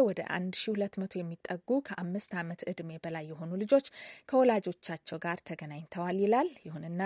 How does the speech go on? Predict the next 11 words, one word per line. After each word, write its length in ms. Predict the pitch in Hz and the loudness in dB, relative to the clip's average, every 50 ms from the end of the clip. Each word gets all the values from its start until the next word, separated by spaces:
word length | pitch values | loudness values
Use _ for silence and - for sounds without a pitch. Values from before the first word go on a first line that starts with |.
| 220 - | -2 -2
ገና 180 | - 202 175 165 170 | -2 -4 -2 -2 -2
መገናኘት 580 | 170 170 165 - - 165 165 160 160 165 165 - | -2 -4 -6 -6 -8 -8 -6 -6 -8 -8 -8 -8
ያለባቸው 580 | 175 170 170 175 175 - - 185 185 - 202 190 | -6 -4 -4 -4 -4 -4 -4 -6 -4 -2 -2 -2
ልጆች 260 | 196 190 - 214 - - | 0 -2 -2 -4 -4 -4
ቁጥር 280 | - - - 254 254 - - - - - _ _ | -4 0 0 0 0 -2 -8 -18 -20 -20 _ _
ግልጽ 320 | 175 - 170 160 156 - - - | -6 -6 -4 -4 -4 -6 -6 -6
አይደለም። 540 | 165 156 160 - 170 165 165 175 180 - 151 - _ _ _ _ - - _ _ _ _ _ _ _ _ _ _ _ _ _ _ _ _ _ _ _ _ _ _ _ _ _ _ _ _ _ _ _ _ _ _ _ _ _ _ _ _ _ _ - - - - - - - - - _ 247 | -6 -6 -6 -4 -4 -4 -2 -2 -2 -2 -4 -10 _ _ _ _ -20 -20 _ _ _ _ _ _ _ _ _ _ _ _ _ _ _ _ _ _ _ _ _ _ _ _ _ _ _ _ _ _ _ _ _ _ _ _ _ _ _ _ _ _ -20 -20 -20 -20 -20 -20 -20 -20 -10 _ 8
የዩናይትድ 680 | 247 269 262 262 254 247 254 247 226 226 226 - 202 208 | 10 10 12 12 10 8 8 8 6 6 4 2 -2 -4
ስቴትስ 300 | - - - 196 - - | -4 -2 -2 -2 -2 -2
ጠቅላይ 420 | - - 202 - 196 190 185 185 185 - - | 0 -2 0 0 0 0 0 0 0 0 0
አቃቤ 420 | 170 170 - - - 185 175 - | -2 -2 -2 0 0 0 0 0